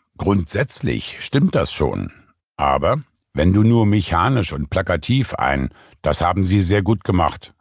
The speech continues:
aussprichst, geht die Wirkung schnell verloren. Mitarbeiter können nämlich sehr wohl eine manipulative Ansprache von authentischer Anerkennung unterscheiden. Außerdem gilt,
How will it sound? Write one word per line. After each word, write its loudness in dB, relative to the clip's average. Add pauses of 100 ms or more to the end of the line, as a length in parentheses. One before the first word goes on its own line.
(120)
aussprichst, -6 (220)
geht -4
die 0
Wirkung 0
schnell -2
verloren. -4 (520)
Mitarbeiter 0
können 0
nämlich 2
sehr 0
wohl 2
eine -4
manipulative 0
Ansprache -2
von 0
authentischer -4
Anerkennung -6
unterscheiden. -8 (1120)
Außerdem 0
gilt, -4